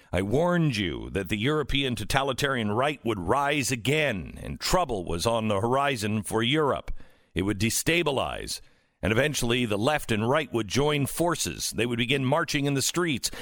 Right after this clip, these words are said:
that Russia would run a propaganda campaign to split us apart, that we would begin to hear the same progressive socialist talk of death for undesirables and celebration for the death of babies.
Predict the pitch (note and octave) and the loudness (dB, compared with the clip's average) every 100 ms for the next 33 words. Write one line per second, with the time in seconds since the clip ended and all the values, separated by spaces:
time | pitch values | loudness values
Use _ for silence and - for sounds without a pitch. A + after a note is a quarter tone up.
0 | - A#2 A2 A2 F3+ F3 A#2+ D2+ C2 G#2+ | -4 -2 2 2 2 2 0 0 0 0
1 | F#2+ C#3 E3+ D3+ - F#3 F#3 D3 B2+ G3 | 2 2 4 0 2 0 2 2 2 2
2 | F#3 D3 - G#2+ G2 B2 D3 B2 - - | 2 0 0 2 2 2 2 0 0 -2
3 | - F#3 F#3+ - D#3+ F3 - C#3+ - F#3 | 0 0 0 0 0 2 0 0 2 4
4 | C#3 - - - - _ _ _ _ _ | 2 -2 -10 -14 -20 _ _ _ _ _
5 | _ _ _ _ _ - E3 F3 E3+ D3+ | _ _ _ _ _ 2 4 4 4 2
6 | D#3+ C#3 A#3+ B3 G#3+ D3+ G3+ E3 G#2+ A2+ | 2 4 4 4 2 2 2 2 2 2
7 | - F3 F#3 D#3+ D#3+ E3 E3+ D#3 - - | 2 2 2 0 0 0 0 0 0 2
8 | F#3+ - E3+ D3 - - E3+ C#3+ - G#2+ | 2 2 0 0 0 0 2 0 0 -2
9 | - - - - F#2+ D3+ - - - - | -4 -12 -16 -4 0 2 0 -4 -4 0
10 | A#2 D#3+ C#3+ A2+ D3+ D#3+ C3 A2 E2+ D#2+ | 0 0 0 2 2 2 0 0 -2 0
11 | G#2 E2+ C2 - - - F3 D#3+ E3+ - | -2 -2 -6 -4 -2 0 2 2 0 0
12 | C#3 A#2 A#2 A2 D3+ D3+ C#3+ A2+ G2 D#3 | -2 -2 -2 0 2 2 0 -2 0 0
13 | D#3 A2+ D2 A1 - | 2 -2 -4 -6 -8